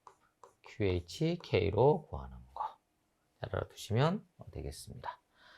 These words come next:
축동력은 K를 고려하지 않은 거죠. K를 고려하지 않고 이타분의 영점일육삼 큐에이치 이렇게 구하면 되고요. 수동력은 효율까지도 고려하지 않은 거죠. 큐에이치.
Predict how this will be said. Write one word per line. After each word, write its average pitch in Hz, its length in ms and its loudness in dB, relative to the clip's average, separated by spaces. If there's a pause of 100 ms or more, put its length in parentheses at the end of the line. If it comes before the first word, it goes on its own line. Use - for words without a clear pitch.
(120)
축동력은 196 1040 10
K를 196 320 12
고려하지 160 340 12
않은 143 180 10
거죠. 151 560 6 (220)
K를 104 200 2
고려하지 101 380 0
않고 156 720 6 (580)
이타분의 120 840 6
영점일육삼 113 1400 4 (920)
큐에이치 - 720 0 (160)
이렇게 107 220 -8
구하면 104 260 4
되고요. 135 420 6
수동력은 180 840 6 (680)
효율까지도 160 520 12
고려하지 117 320 8
않은 92 200 4
거죠. 147 380 6 (2000)
큐에이치. - 800 2